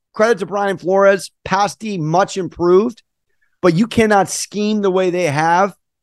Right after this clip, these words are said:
in the first two weeks against Herbert. If there is no Eckler again, they're gonna be so pass happy, and that's part of the rationale here. He's had twenty-three games already over three hundred plus in his career.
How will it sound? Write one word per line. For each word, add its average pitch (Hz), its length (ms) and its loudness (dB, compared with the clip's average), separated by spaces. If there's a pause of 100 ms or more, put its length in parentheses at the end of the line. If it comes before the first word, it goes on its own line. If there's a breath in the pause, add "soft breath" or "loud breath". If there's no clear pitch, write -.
in 190 100 -2
the 185 80 -2
first 190 340 0
two 202 160 2
weeks 170 240 4
against 160 300 -2
Herbert. 123 300 0 (640)
If 359 300 2
there 269 320 2
is 233 400 0
no 180 240 2
Eckler 196 460 0
again, 139 360 -2 (440)
they're 208 160 6
gonna 220 200 2
be 180 140 -6
so 202 400 -2
pass 196 400 -2
happy, 185 380 2
and 160 80 -2
that's 170 160 -4
part 180 180 4
of 175 60 6
the 156 60 2
rationale 156 540 2
here. 185 320 -2 (420)
He's 196 120 -4
had 220 180 2
twenty-three 226 540 -2
games 190 340 2
already 165 440 4
over 151 200 2
three 160 220 -2
hundred 151 220 0
plus 143 300 0
in 123 60 -6
his 110 140 -4
career. 92 440 -4